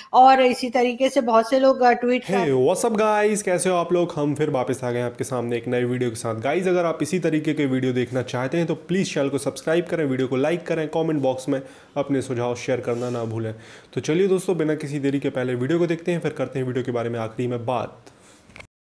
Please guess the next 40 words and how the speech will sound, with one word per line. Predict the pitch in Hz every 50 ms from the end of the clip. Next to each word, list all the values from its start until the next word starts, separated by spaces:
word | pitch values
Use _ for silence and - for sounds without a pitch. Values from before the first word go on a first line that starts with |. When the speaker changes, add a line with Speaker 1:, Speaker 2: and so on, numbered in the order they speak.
| _ _ _ _ _ _ _ _ _ _ _ _ _ _ _ _ _ _ _ _ _ _ _ 226 220
Speaker 1:
कोर्ट | 220 214 214 214
ने | 202 202 208 214 240 277
और | 294 294 285 277 262 247 240
इलेक्शन | 233 220 220 214 214 - - 240 240
कमीशन | 226 214 185 185 185 185 - 226 214
ने, | 208 202 202 196 202 220 247 285 285 - - - _ -
अ, | 214 226 226 226 220 208
तहरीक | 208 214 233 226 202 202 208 208 -
इंसाफ | 240 233 214 214 202 - - 220 208 233 247 - - - -
के | 233 226
चेयरमैन | - - - - 214 208 202 202 233 277 294 285 240
जो | 202 202 208 208
कि | 208 226
इमरान | 208 208 214 214 214 214 233 277 339 370 339
खान | - 320 294 294
साहब | 285 - 247 214 208 202 196 220
हैं, | 240 269 285 294 - - - - - - _ _ -
उनको | 277 320 320 294 294 381 381
बुलाया | 370 277 262 247 233 214 208 214 214 208 214
था, | 208 - 226 233 247 269 262
उनको | 254 254 240 233 247 247
कहा | 240 - 226 220 220 208
था | 208 233 226
कि | 226 262
वो | 254 262 254
वहां | 233 220 214 202
पर | - - 240
हाजिर | 240 233 233 202 185 185 214 214 208
हों | 214 247 277
और | 320 320 311 311
क्लियर | 311 - - 311 320 330 339 339
करें, | 339 339 330 320 330 320
अपनी | 311 311 302 311 302
बात | 240 220 247 247 254 254
बताएं | 240 220 233 240 240 262 254 269 285 277
कि | 277 262
जो | 220 233
फॉरेन | 220 - - 214 214 220 247 254
फंडिंग | 247 - 240 220 214 233 240 233
केस | 226 - 226 233 262 254 - -